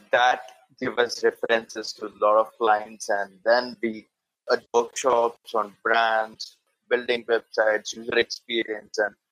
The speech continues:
we're working with, uh, accelerator programs, and all of these helped us to build a brand, and we're able to build a brand by doing it, showing the right value to the clients, and,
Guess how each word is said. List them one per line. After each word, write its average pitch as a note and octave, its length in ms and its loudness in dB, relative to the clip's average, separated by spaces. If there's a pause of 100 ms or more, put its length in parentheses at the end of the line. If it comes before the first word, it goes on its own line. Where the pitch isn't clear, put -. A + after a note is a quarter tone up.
(160)
we're A2+ 140 2
working A2+ 420 0
with, G#2+ 320 2
uh, G#2 320 0 (760)
accelerator A#2+ 540 0
programs, G#2 800 -2
and - 100 -8 (140)
all C#3+ 260 2
of C#3+ 220 0
these C3 200 -8
helped A2+ 240 0
us A2 140 -4
to - 120 -20 (120)
build G#2 200 -2
a G#2+ 40 2
brand, A2+ 320 0 (560)
and C#3+ 320 0 (560)
we're A#2+ 80 0
able A2+ 160 0
to A#2 140 -10 (160)
build A#2+ 240 2
a A#2+ 60 4
brand G#2+ 500 0
by G#2 100 4 (160)
doing A2 380 0
it, A2 200 2 (280)
showing A2+ 380 -2
the G#2+ 100 0
right G#2 260 0 (140)
value G2+ 300 0
to - 160 -20
the A2 100 0
clients, G2+ 560 -4
and, F#2+ 160 -10